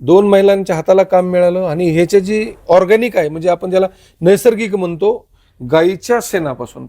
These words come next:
फक्त गाईच्या शेणापासून हे सगळं, हे उद्योग असा चालतो.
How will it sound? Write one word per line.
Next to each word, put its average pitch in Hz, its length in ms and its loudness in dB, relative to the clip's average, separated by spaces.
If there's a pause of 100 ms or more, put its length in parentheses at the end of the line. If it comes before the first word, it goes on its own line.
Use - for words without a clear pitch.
फक्त - 340 -6
गाईच्या 202 540 2
शेणापासून 151 520 -6 (380)
हे 202 140 2
सगळं, 170 640 0
हे 196 160 0
उद्योग 175 420 -2
असा 127 200 -6
चालतो. 104 460 -14